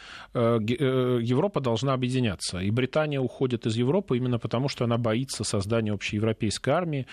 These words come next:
боится, что она окажется в зависимости от Германии. Это одна ситуация. Но сами немцы, я думаю, побаиваются все-таки централизации единой Европы. Почему? Потому что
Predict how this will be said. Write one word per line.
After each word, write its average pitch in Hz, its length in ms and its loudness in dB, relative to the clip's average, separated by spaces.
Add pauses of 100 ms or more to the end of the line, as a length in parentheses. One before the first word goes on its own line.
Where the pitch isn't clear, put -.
(400)
боится, 117 320 0
что - 220 -4
она 117 140 2
окажется - 440 -2
в 98 60 0
зависимости 120 540 0
от 110 100 0
Германии. 120 480 -2
Это 208 140 0
одна 202 200 0
ситуация. - 640 -6 (320)
Но 139 320 2
сами 202 280 0
немцы, 170 600 0
я 139 160 2
думаю, 151 300 0
побаиваются 127 680 0
все-таки 107 680 0
централизации 127 800 0
единой 120 360 2
Европы. 151 380 2
Почему? 139 400 0
Потому 127 300 -2
что 139 320 -2